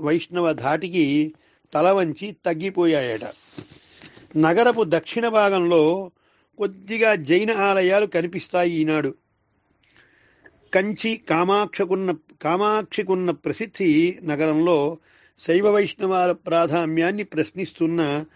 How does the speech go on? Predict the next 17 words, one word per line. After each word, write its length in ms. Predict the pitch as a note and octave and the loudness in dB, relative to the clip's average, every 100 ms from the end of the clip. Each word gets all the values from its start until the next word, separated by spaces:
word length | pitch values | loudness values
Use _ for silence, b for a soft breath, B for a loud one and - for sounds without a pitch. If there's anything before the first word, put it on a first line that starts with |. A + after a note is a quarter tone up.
| b b b _ - | b b b _ -4
శాక్తేయులకి 840 | C3 E3 E3 - F#3+ F3+ F3 F#3 - | 0 0 -2 0 2 2 0 -2 -2
చాలా 340 | D#3 D3+ D#3 | 0 2 2
బలాన్ని 440 | F3+ C#3+ D3+ E3+ F3 | 0 0 0 0 -2
కలిగిస్తుంది. 760 | D3+ D3 D#3 - C3+ B2 C3 _ _ b b b _ | -2 0 -4 -4 -10 -10 -12 _ _ b b b _
అయితే 640 | C3+ C3 F3 F3 C#3+ D#3+ F3+ b b _ - | -4 2 4 4 2 0 -4 b b _ -8
కామాక్షీదేవి 960 | B2 C#3+ E3 D#3+ - G3+ F3+ F#3+ G3 | -6 -4 -4 -4 -8 -2 2 4 2
ఆరాధనలు 960 | D#3+ D#3 E3 E3 C#3+ D#3+ G3+ E3 D3+ E3 b b b | -2 0 2 2 2 -2 0 -2 -2 -6 b b b
వైదిక 400 | C#3 D3+ G#3 A3 | -4 -2 -2 -2
విధానంలో 680 | G#3+ G3 G3 G3 F#3+ F#3 F#3+ | -2 2 2 2 0 0 2
జరుగుతూ 500 | D#3+ D#3 F3 F3+ F#3+ | 2 2 0 0 2
ఉండడం 400 | E3+ D#3+ D3+ G3+ | 2 2 0 -2
ప్రత్యేకంగా 1160 | F3+ D3+ - E3+ F3 F3 F3 E3+ D3 C#3+ A3 C4 - b b b b D#3+ | -4 -6 -2 2 4 4 2 0 -2 0 -2 -2 -12 b b b b -4
గమనించదగిన 640 | E3 G3 A3+ G#3+ G3+ F3 F#3 | 0 0 -2 0 0 2 0
విషయమే. 460 | E3 D#3+ D3 C#3 - _ _ b b b b b | 0 0 0 -2 -6 _ _ b b b b b
ఇలా 160 | F#3 G#3+ | 0 2
మొత్తం 440 | D#3+ D3 - A3+ | 2 -4 -6 -6
మీద 220 | A3+ A#3+ | -4 -2